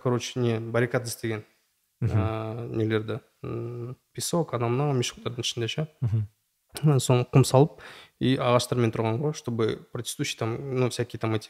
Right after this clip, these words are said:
Speaker 1: как мародеры, короче, не
Speaker 2: Не
Speaker 1: зашли.
Speaker 2: прорвались, короче,
Speaker 1: Да.
Speaker 2: уже.
Speaker 1: И
Speaker 2: Ага.
Speaker 1: өзінің подъездерін қорғаған да.
Speaker 2: Иә.
Speaker 1: Вот.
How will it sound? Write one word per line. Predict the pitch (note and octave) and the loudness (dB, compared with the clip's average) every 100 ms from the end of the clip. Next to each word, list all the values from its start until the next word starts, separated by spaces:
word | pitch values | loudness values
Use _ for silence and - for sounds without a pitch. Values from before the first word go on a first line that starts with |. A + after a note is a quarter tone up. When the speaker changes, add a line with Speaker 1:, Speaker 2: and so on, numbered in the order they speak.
| - | -8
Speaker 1:
как | A#2 - - | -8 -6 0
мародеры, | A#2+ B2 D3+ | 4 8 8
короче, | C3+ A#2 B2+ | 6 0 0
не | A#2 | 2
Speaker 2:
Не | |
Speaker 1:
зашли. | A2 G#2+ | 2 6
Speaker 2:
прорвались, | G#2+ G2+ F#2+ F#2 | 6 8 6 2
короче, | - A2 A#2+ | -6 -4 2
Speaker 1:
Да. | A2+ | 2
Speaker 2:
уже. | G#2+ | 2
Speaker 1:
И | G#2+ - | -8 -6
Speaker 2:
Ага. | A2 E3 | 0 4
Speaker 1:
өзінің | C#3+ D3 C#3 | 6 6 4
подъездерін | B2+ C3 A#2+ B2 B2+ F3+ | 4 4 4 4 4 2
қорғаған | - B2+ B2 A#2 A2+ | 0 2 4 4 2
да. | C#3+ D3+ - | 0 -2 0
Speaker 2:
Иә. | G2+ E2+ - - | 0 0 -6 -4
Speaker 1:
Вот. | A#2 A2 | -2 -2